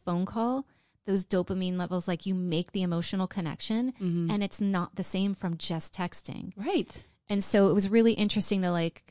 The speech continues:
Speaker 1: the study that they did of, like, why did she do this? And they looked, you know, it,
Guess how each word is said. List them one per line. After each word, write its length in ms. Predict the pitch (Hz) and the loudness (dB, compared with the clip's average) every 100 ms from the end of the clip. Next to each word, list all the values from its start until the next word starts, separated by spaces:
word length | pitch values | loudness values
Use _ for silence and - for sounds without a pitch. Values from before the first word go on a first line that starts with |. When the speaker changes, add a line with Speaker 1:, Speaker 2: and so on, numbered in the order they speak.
| _ | _
Speaker 1:
the 180 | 190 180 | -2 -2
study 380 | - - 180 202 | 0 -2 0 0
that 160 | 185 185 | -2 -4
they 100 | 175 | -2
did 200 | 185 175 | 0 0
of, 140 | 170 | -2
like, 140 | 165 165 | -4 -6
why 220 | 175 170 | -2 2
did 160 | 196 185 | 2 0
she 180 | - 180 | -4 -4
do 200 | 185 180 | -2 -2
this? 200 | 175 180 | -2 -2
And 100 | 170 | -4
they 80 | 156 | 0
looked, 220 | 180 - | 0 -2
you 140 | - 208 | -2 0
know, 320 | 175 165 - _ - - | 2 -2 -6 _ -18 -8
it, 220 | 180 | -8